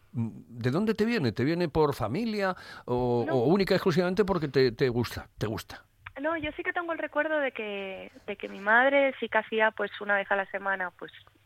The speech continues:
Speaker 2: lo que fuera de dulce. Y a mí siempre me ha encantado, no lo voy a negar, o sea, me das una tarta y soy la mujer más feliz del mundo.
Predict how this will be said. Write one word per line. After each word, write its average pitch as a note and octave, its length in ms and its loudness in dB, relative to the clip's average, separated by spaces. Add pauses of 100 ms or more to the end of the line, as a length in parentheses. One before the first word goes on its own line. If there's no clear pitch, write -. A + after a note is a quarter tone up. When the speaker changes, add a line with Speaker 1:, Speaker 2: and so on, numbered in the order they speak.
(320)
Speaker 2:
lo F#3+ 180 2
que F#3+ 80 -2
fuera G#3+ 300 6
de G#3 100 6
dulce. E3+ 460 -4 (180)
Y G#3 80 -6
a G3 80 6
mí G#3+ 140 -2
siempre A3+ 240 0
me A3 80 2
ha G#3+ 40 0
encantado, G#3 440 2
no F3 160 -6
lo F#3 60 -6
voy F#3+ 120 -4
a G3 60 2
negar, G3 280 0
o E3+ 120 -8
sea, E3 340 -4
me E3+ 160 -10
das F3 180 2
una G3+ 140 4
tarta G3+ 300 4
y G#3+ 40 -2
soy G#3 100 -2
la G3 80 0
mujer G3 260 -2
más G3 140 -6
feliz F#3+ 200 -6
del F#3 140 -8
mundo. G3+ 280 -20